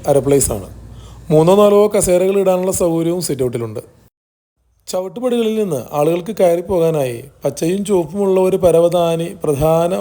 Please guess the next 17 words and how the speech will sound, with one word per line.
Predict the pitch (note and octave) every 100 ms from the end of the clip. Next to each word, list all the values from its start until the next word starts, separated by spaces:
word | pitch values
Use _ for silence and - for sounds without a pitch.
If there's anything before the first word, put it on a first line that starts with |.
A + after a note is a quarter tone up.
| E3
വാതിലോളം | D#3 D3+ E3+ F3 E3 D#3 E3+ D3
നീട്ടിയിട്ടിരിക്കുന്നു. | C#3+ C3 C3+ A#2+ A#2+ A#2 A#2+ - - - - - F#3+
ഈ | G#3+
വിധമാണ് | A#3 G#3+ F3+ C3 A#2+ D3+
സിറ്റ് | D3+ E3
ഔട്ടിലിട്ടിരിക്കുന്ന | F3 G3 F#3 F#3+ F#3+ F#3+ G3 F#3+
ടൈലിൻ്റെ | F#3 E3+ E3+ F3 F3+
നിറവും | E3+ E3 E3 E3+ E3
വിന്യാസവുമെല്ലാം. | D3+ D3+ D3 D3+ D3 C#3 A#2 A2+ - _ _ _ G3
പ്രീമിയം | F3+ F#3+ A3 B3
ലുക്കാണ്, | A#3 D#3+ G#3+ G#3+ G#3+
എന്നാൽ | G3+ G3 G3+ F#3+
വളരെ | F3+ F3 F#3
ബജറ്റ് | D#3+ D#3+
ഫ്രണ്ട്ലിയുമാണ്. | - D3 C#3+ C#3 A#2 G#2 - _ _ -
ഇനി | E3 F#3 D#3+ B2
പ്രധാന | D3+ D3 D#3+